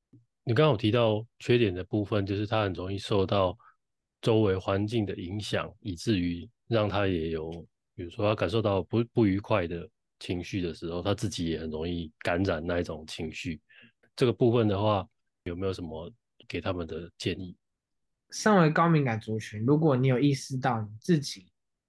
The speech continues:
Speaker 2: 没办法去过滤哪些该吸收、哪些不该吸收的话，我觉得你要培养独立思考能力很重要。我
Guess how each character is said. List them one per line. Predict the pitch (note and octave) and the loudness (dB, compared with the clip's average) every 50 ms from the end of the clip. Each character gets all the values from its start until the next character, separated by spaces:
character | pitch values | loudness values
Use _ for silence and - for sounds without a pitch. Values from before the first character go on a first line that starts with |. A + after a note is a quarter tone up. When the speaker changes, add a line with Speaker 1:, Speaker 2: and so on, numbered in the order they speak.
| _ _ _ _ _ _ _ _ _ _ _ _ _ _ _ _ _ | _ _ _ _ _ _ _ _ _ _ _ _ _ _ _ _ _
Speaker 2:
没 | - B2 C3 | -6 -2 0
办 | D3 E3+ F3+ F3 | 2 2 2 2
法 | C#3+ A2 | 0 -2
去 | A2 - D3 | -2 -2 -4
过 | C#3 - - D3 C#3 C3+ | -2 2 4 4 6 6
滤 | C3 C3+ C3 B2 A#2 A2 - _ _ | 6 4 4 2 0 -2 -8 _ _
哪 | - B2+ A#2 A2+ A2+ | -10 -6 -6 -4 -2
些 | - - C#3 C#3 | 0 2 2 4
该 | C3+ C3+ C3+ C3+ | 4 2 2 2
吸 | C3 - C3 B2 | 0 0 -2 -2
收、 | A#2+ - B2 B2 | -2 -2 -4 -4
哪 | A#2+ A2 G#2+ | -4 -4 -6
些 | G#2+ - B2+ B2 | -4 -2 -2 -2
不 | B2 C3+ C3 | 0 0 0
该 | B2 A#2 A#2 | 0 0 0
吸 | A#2 - B2 A#2+ | 0 -2 -2 -4
收 | A#2 B2 A#2 A2+ A2 | -2 -2 -2 -2 -2
的 | A2 A2 G#2 | -4 -6 -4
话， | - B2+ A#2 G#2 - - _ _ _ _ _ _ _ _ _ _ _ _ | -2 0 0 0 -2 -6 _ _ _ _ _ _ _ _ _ _ _ _
我 | - B2 | -6 -2
觉 | A#2 C3 C#3 C#3+ C#3 C3+ | 0 2 4 4 4 4
得 | C3 A#2 - _ _ _ _ _ _ _ | 2 0 -4 _ _ _ _ _ _ _
你 | - B2 B2+ | -10 -6 -2
要 | C3 C#3+ D3+ D3+ | 0 2 2 2
培 | D3+ - C#3 B2+ | 2 0 0 2
养 | B2+ B2 A#2+ A2+ A2+ | 2 2 0 -4 -4
独 | - A#2+ B2 | -4 -2 0
立 | C3 C3 | 0 0
思 | C3 - - C3 | 0 -2 -4 -6
考 | B2 - A#2+ A2+ A2 | -6 -6 -8 -8 -8
能 | A2 A2 A2 | -8 -8 -6
力 | A#2 A#2 | -6 -6
很 | A2+ G#2+ | -8 -10
重 | G#2+ - G#2+ G#2 G#2 G#2+ | -12 -12 -12 -12 -14 -18
要。 | G2 - - _ _ _ _ - | -20 -20 -20 _ _ _ _ 4
我 | D#3+ C#3+ C3+ | 6 6 6